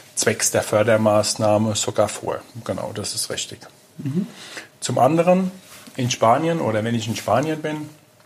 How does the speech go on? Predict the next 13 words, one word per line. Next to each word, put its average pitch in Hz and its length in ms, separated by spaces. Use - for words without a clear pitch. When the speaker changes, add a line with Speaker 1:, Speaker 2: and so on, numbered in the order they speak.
Speaker 1:
bin 127 140
ich 123 160
hier 113 220
zum 117 180
einen 113 420
als, - 640
ähm, 98 440
Personal 165 380
Trainer 165 400
unterwegs 160 680
und, 120 640
ähm, 113 640
habe 117 580